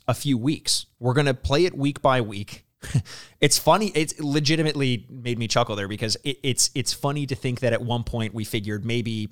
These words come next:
two to four weeks and we can get back, uh, started. But from that perspective,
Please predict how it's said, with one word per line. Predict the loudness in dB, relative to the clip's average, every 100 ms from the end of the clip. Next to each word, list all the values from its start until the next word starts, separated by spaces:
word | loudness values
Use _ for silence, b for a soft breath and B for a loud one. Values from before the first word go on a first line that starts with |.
| _
two | -2 0
to | -2
four | -4 -4
weeks | -2 -2 2 2
and | 2 -2
we | -4
can | -6
get | -6 -2
back, | -2 -2 -6 -8
uh, | -6 -4 0
started. | 2 2 2 2
But | 2 2 -2 B B B B -8
from | 0 0 2
that | -2 -4 -14 -8
perspective, | -2 0 0 -2 0 2 2 -2